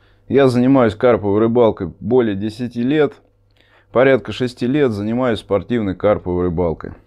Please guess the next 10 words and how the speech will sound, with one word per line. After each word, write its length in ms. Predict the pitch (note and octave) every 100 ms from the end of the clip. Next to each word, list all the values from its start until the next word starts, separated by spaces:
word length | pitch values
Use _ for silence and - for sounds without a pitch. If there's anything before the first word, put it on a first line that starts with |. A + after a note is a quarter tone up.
| _
участвуя 580 | - G2 A#2 A2 - G2
в 40 | F2
соревнованиях 800 | G#2 G#2+ A#2+ C#3+ D3+ B2+ F#2 -
разного 420 | A#2 A2 F#2 F2
уровня. 500 | F#2 E2+ B1+ G1+ G#1 _ _ _ _ _ _ - -
Друзья, 400 | G2+ C3 C3+ G#2+
сегодня 480 | G2 B2+ D3 B2+ B2
я 120 | B2
вам 140 | G#2+
покажу, 600 | G2+ G#2+ A#2+ C3+ D#3 C#3